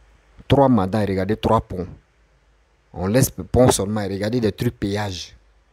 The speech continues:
Péage même vont tuer. Regardez le goudron. Ce qu'il a, il a fait pousser en Côte d'Ivoire. Vous n'avez pas honte de reconnaître que ce gars-là, il a travaillé.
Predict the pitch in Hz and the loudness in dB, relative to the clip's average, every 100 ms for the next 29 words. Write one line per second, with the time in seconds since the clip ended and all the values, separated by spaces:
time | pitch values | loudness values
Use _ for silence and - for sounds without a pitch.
0 | _ _ - 104 113 117 123 104 110 - | _ _ -8 0 2 2 0 0 0 0
1 | - 95 90 - _ _ - 110 110 123 | -2 -2 -2 -8 _ _ -8 -4 2 4
2 | 143 110 101 104 113 117 98 _ _ _ | 4 2 -2 0 2 0 -4 _ _ _
3 | _ _ - - 147 120 104 131 110 90 | _ _ -18 -12 -6 -4 -2 -2 -4 -4
4 | 92 117 107 - - 107 92 - 98 95 | -2 -2 -2 -4 -6 -6 -6 -6 -6 -6
5 | 90 87 _ _ _ _ _ _ _ _ | -8 -10 _ _ _ _ _ _ _ _
6 | _ - 101 104 85 82 95 92 98 - | _ -6 -2 0 0 0 0 2 0 -4
7 | - - _ _ _ _ _ _ 78 82 | -8 -12 _ _ _ _ _ _ -6 -2
8 | 87 85 92 101 - 101 90 85 95 95 | -2 0 0 -2 -4 -8 -8 -10 -8 -8
9 | 80 80 - - 170 202 | -10 -12 -10 -8 -8 -10